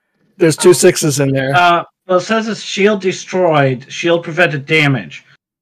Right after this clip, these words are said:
Speaker 3: Um,
Speaker 1: Oh.
Speaker 3: shields provide cover, and as long as your cover has at least one H P and you're n-, not getting hit with explosives, then it takes the whole hit.
Speaker 1: Including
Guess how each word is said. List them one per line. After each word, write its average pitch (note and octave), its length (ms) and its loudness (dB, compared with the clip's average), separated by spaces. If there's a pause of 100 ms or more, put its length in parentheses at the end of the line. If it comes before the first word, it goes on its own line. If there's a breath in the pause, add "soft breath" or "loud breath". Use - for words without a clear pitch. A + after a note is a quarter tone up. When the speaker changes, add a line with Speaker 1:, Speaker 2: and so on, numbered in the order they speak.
(720)
Speaker 3:
Um, D3 100 4 (160)
Speaker 1:
Oh. D#3 480 2 (260)
Speaker 3:
shields G3 640 -2
provide E3 520 2
cover, C#3+ 680 2
and C3+ 680 -2 (480)
as C#3+ 240 0
long E3+ 240 2
as F3+ 80 -4
your F3 80 -8
cover E3+ 340 0
has D#3 220 0
at C#3 60 -12
least C#3+ 220 -6
one D3+ 200 0
H D3 300 -4
P E3 300 -4
and C3+ 100 2
you're C3 80 0
n-, C3 200 -4 (120)
not C#3+ 260 2
getting C#3+ 240 0
hit D3 140 -2
with B2+ 100 -8
explosives, C3+ 720 -2
then B2 140 -8
it - 40 -18
takes C#3 240 -6
the C3 80 -6
whole A#2 180 -4
hit. - 340 -12 (1400)
Speaker 1:
Including D#3 1160 0